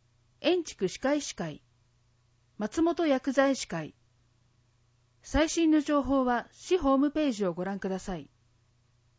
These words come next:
診療科目については、医療機関に直接お問い合わせください。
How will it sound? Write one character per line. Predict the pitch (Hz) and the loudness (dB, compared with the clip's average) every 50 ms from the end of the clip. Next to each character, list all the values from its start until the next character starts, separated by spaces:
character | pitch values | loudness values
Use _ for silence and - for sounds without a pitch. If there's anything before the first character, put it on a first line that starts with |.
| _ _ _ | _ _ _
診 | - - - 285 294 | -6 0 2 2 4
療 | 339 359 349 - | 4 2 2 2
科 | - 349 | 0 0
目 | 339 320 - - 214 | 0 0 -2 -2 -6
に | 190 175 | -6 -8
つ | - - 240 | -6 -6 -6
い | 214 180 | -6 -4
て | - 175 | -6 -8
は、 | 156 156 151 - _ _ _ _ _ _ _ _ | -8 -10 -12 -14 _ _ _ _ _ _ _ _
医 | - 208 | -4 -2
療 | 214 285 339 359 | 0 2 2 0
機 | - - | -2 -2
関 | - 285 269 240 | -2 0 0 0
に | 202 175 - | -2 -4 -6
直 | - - - | -10 -12 -8
接 | - 302 277 - - | -6 -6 -4 -2 0
お | 285 277 | 0 0
問 | 269 277 269 | 2 2 2
い | 269 262 | 2 2
合 | 254 | 0
わ | 254 | -2
せ | - 262 240 | -4 -6 -6
く | - | -6
だ | 220 226 226 | -6 -6 -8
さ | - 220 196 | -8 -10 -10
い。 | 165 135 | -10 -12